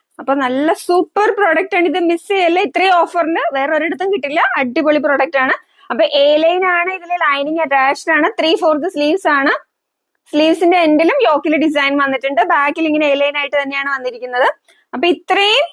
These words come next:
സൂപ്പർ പ്രോഡക്റ്റ് നമുക്ക് ഇത്, ഏഹ്, ലിമിറ്റഡ് സ്റ്റോക്ക് ആണ്. Medium and large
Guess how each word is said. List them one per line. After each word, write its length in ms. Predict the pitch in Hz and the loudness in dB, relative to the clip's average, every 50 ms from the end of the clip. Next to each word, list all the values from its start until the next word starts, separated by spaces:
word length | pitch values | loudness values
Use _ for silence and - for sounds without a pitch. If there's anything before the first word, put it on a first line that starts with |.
| _ _ _ _ _ _ _ _ | _ _ _ _ _ _ _ _
സൂപ്പർ 680 | - - 349 359 359 302 320 - _ 415 427 480 480 440 | -2 0 2 2 2 0 -2 -4 _ 0 0 0 0 0
പ്രോഡക്റ്റ് 840 | 427 330 320 311 311 294 320 392 - _ - 381 466 622 740 554 359 | 0 0 0 2 2 0 -2 -4 -4 _ -2 0 0 2 2 0 0
നമുക്ക് 320 | 294 311 294 311 - 370 571 659 - - - | -2 -2 -2 0 0 0 0 0 -4 -10 -12
ഇത്, 160 | 240 220 302 311 494 - _ - _ _ _ - | -6 -4 -4 -4 -4 -6 _ -20 _ _ _ -2
ഏഹ്, 180 | 226 233 226 | 2 2 2
ലിമിറ്റഡ് 500 | 233 240 254 254 285 262 - 453 539 466 | 2 2 2 2 2 2 2 0 0 0
സ്റ്റോക്ക് 420 | - - - 453 330 311 294 - 311 | -2 -4 -2 0 0 0 0 0 -2
ആണ്. 160 | 311 320 381 440 392 | -2 0 0 0 -2
Medium 500 | 339 320 320 320 330 339 302 381 381 370 | -2 -2 -4 -4 -4 -2 -2 -2 0 0
and 240 | 359 349 349 349 339 359 | 0 0 0 -2 -4 -2
large 440 | 339 320 302 302 311 320 330 294 269 | 0 0 2 4 4 2 2 2 2